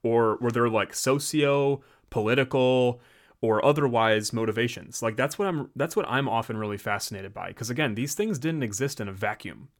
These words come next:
We can look back in time and see them, but there were, there were very real reasons on, like, a day-to-day basis why someone taught something, why that thing continued to be taught, and why we can even look back at it now. Um, so yeah, maybe, maybe someday, like, either within Heresy Month or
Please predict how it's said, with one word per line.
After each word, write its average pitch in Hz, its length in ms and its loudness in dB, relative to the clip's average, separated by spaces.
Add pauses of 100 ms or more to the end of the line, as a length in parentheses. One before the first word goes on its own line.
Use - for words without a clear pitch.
We 143 100 -2
can 147 200 -4
look 175 240 -4
back 139 240 2
in 113 120 -4
time 120 280 -2
and 98 120 -6
see 117 200 -2
them, 165 260 -6 (320)
but 127 140 -2
there 139 160 4
were, 160 320 2
there 123 100 -2
were 131 120 2
very 135 320 0
real 131 260 0
reasons 107 540 -2
on, 110 200 -4
like, 101 220 -4
a 107 80 -4
day-to-day 113 480 -2
basis 98 580 -8
why 104 520 0 (260)
someone 135 460 -2
taught 117 320 0
something, 104 500 -8 (380)
why 117 160 2
that 135 200 2
thing 127 360 -2
continued 147 500 -2
to 139 80 -2
be 123 140 -2
taught, 107 440 0
and 113 140 -6
why 113 160 -2
we 131 300 0
can 123 360 -2
even 123 240 -2
look 120 220 -4
back 113 240 2
at 113 160 0
it 101 100 -2
now. 101 420 -6 (580)
Um, 101 220 -4
so 143 120 -4
yeah, 135 140 2
maybe, 139 420 -2
maybe 147 180 -2
someday, 127 440 0
like, - 360 -4
either 117 320 0
within 117 340 -2
Heresy 117 440 -2
Month 104 480 -6
or 101 460 -2